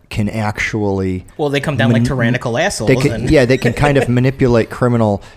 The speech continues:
Speaker 1: action against you. Um, stuff that, like you said, they, they, I mean, you use the term entrapment. I don't, um,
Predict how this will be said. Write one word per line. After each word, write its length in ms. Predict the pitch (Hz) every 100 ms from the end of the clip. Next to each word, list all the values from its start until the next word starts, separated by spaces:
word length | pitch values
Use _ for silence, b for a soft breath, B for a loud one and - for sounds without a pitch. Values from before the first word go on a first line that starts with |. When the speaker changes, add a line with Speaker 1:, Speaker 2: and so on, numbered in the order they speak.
| B
Speaker 1:
action 380 | 131 165 - 104
against 460 | 87 92 85 -
you. 260 | 95 90 85 B B B B 104
Um, 260 | 95 92
stuff 420 | - - 135 120 -
that, 340 | 123 - -
like 240 | 127 117
you 40 | 110
said, 280 | - 139 110
they, 100 | 107
they, 240 | 107 107 _ - -
I 60 |
mean, 180 | 123 117
you 120 | 120
use 240 | 131 135 -
the 80 |
term 200 | - 123 107
entrapment. 560 | - 123 120 - 92
I 80 | 107
don't, 200 | 101 - - B B B
um, 400 | 101 92 85 85